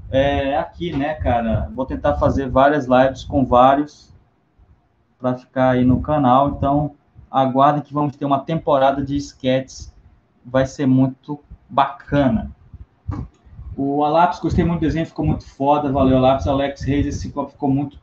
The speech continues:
top, essas rachuras estão top. Valeu, Alex, muito obrigado, meu amigo. Agradeço demais pela força, viu, brother? Espero muito que você volte aqui em Tucuri pra gente trocar uma ideia, entendeu? E eu também quero ver o teu trabalho, cara. A última vez que eu vi,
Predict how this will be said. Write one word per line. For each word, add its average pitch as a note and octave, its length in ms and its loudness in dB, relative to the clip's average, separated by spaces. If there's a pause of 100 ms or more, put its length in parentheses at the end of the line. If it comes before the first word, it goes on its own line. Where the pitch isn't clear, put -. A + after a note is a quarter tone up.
top, C#3 340 0
essas B2+ 200 -4
rachuras C3 400 0
estão C3 280 -4
top. C#3 320 2 (300)
Valeu, D#3 500 6
Alex, C3+ 400 4
muito D#3+ 360 4
obrigado, C3 440 4
meu B2+ 120 4
amigo. B2 200 0
Agradeço B2 460 -4
demais C3+ 280 -4
pela D3 240 -8
força, B2+ 380 -8
viu, C#3 180 -10
brother? A#2+ 240 -8
Espero D#3 360 -4
muito D#3 240 -4 (360)
que - 100 -16
você D3 280 -4
volte C#3 400 2
aqui D#3 120 -12
em - 20 -6
Tucuri C3+ 300 -4
pra C3+ 140 -2
gente - 220 -8
trocar C#3 340 -4
uma C3+ 100 0
ideia, C3 580 2 (320)
entendeu? B2+ 380 0 (180)
E D3 60 2
eu F3 80 6
também E3+ 300 4
quero E3 220 2
ver D#3+ 120 2
o - 20 -2
teu E3 80 -8
trabalho, C#3+ 400 4
cara. B2+ 140 4
A C3 40 6
última E3+ 280 2
vez D3+ 180 -2
que - 120 -4
eu D3 100 2
vi, B2+ 480 0